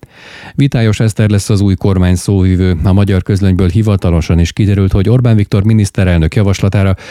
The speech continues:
Súlyog Tamás köztársasági elnök április elsejétől Vitályos Esztert nevezte ki a miniszterelnöki kabinetiroda államtitkárává.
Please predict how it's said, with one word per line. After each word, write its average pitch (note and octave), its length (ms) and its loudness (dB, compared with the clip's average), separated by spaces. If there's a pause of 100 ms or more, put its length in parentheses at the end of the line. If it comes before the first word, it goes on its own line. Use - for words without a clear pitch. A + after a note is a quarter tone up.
(100)
Súlyog C3+ 320 0
Tamás G#2+ 300 -2
köztársasági G2 800 0
elnök A2 280 0
április F2+ 420 0
elsejétől G2+ 500 0
Vitályos F#2+ 500 -2
Esztert E2 400 -2
nevezte F2 380 0
ki A2 160 -2
a G2+ 60 0
miniszterelnöki F2+ 760 0
kabinetiroda E2 680 -2
államtitkárává. E2+ 920 0